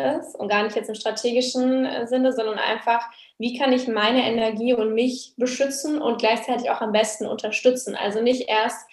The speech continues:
keine Ahnung, eine Massage buchen, wenn's mir richtig scheiße geht, sondern auch schon so präventativ, so ich kümmere mich immer um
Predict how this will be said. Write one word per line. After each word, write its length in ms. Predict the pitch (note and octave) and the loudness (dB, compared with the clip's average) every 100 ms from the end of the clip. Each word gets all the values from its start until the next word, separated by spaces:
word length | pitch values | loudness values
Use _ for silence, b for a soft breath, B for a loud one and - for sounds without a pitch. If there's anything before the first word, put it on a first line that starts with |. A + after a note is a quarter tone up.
| B B B _ | B B B _
keine 200 | - A3+ | -4 0
Ahnung, 340 | A3 A3+ G#3+ G#3 | 2 0 -2 -2
eine 100 | A3 | 0
Massage 480 | A3 A3 B3 A#3+ A#3+ | 0 0 2 2 2
buchen, 300 | G#3+ A3+ A#3+ | -2 -4 -2
wenn's 180 | A3 A3+ | -4 -2
mir 120 | A3 | 0
richtig 260 | A3 A3+ G#3+ | 0 -2 -4
scheiße 400 | A#3+ A#3 C4 G3+ | 0 0 0 0
geht, 260 | A3+ A#3+ | 2 0
sondern 320 | - G#3 G#3 G3+ | 0 -2 0 0
auch 160 | A3 | 0
schon 240 | - A#3 G#3+ | 0 0 0
so 140 | G#3+ | -2
präventativ, 720 | - C4 B3 B3+ A3 - A#3+ | 2 2 2 -2 -4 -4 -6
so 80 | - | -4
ich 160 | A3+ - | -6 0
kümmere 240 | C4 C4+ | 4 4
mich 260 | A#3+ - - | 4 0 0
immer 320 | B3+ C#4+ | 2 0
um 80 | C#4 | -2